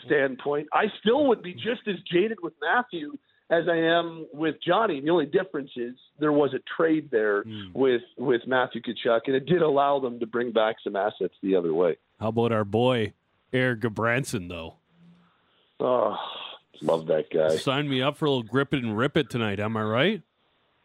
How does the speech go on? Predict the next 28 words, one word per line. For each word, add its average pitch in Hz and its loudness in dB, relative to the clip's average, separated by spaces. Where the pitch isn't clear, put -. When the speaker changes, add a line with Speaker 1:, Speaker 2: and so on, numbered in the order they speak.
Speaker 1:
I'm, 170 4
uh, - 6
I, 147 0
I, 156 2
I, 147 2
I 139 -2
miss 156 0
watching 151 0
games 123 -2
with 110 -20
Matty 113 -2
Rose, 101 0
uh, 104 4
every 101 0
single 104 -2
night. 95 0
Those 101 -8
were, 104 -4
those 123 0
were 131 -4
some 135 2
of 131 0
the 98 0
greatest 110 2
days 104 0
of 98 -14
my 98 0
life. 87 0